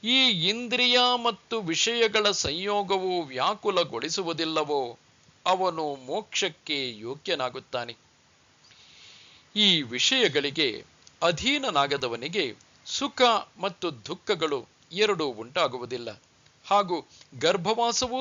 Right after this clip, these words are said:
ಸಂಭವಿಸುವುದಿಲ್ಲ, ಅಂದರೆ ಹುಟ್ಟು ಸಾವುಗಳು ಇರುವುದಿಲ್ಲ.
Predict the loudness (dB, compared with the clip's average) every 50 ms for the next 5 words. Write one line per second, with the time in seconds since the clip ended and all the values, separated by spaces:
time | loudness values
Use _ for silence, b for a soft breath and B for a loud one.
0 | -2 0 -2 -2 -2 -4 -6 -6 -4 -4 -4 -6 -6 -6 -8 -6 -6 -6 -8 -8
1 | _ _ _ _ _ _ _ _ _ -4 -2 -2 0 0 0 0 0 -2 -4 _
2 | B B B B B B B -4 -2 -2 -2 -2 _ -2 -2 0 0 2 2 2
3 | 2 2 0 0 -2 0 -2 -2 -2 -4 -6 -8 -8 -8 -6 -6 -4 -4 -4 -4
4 | -4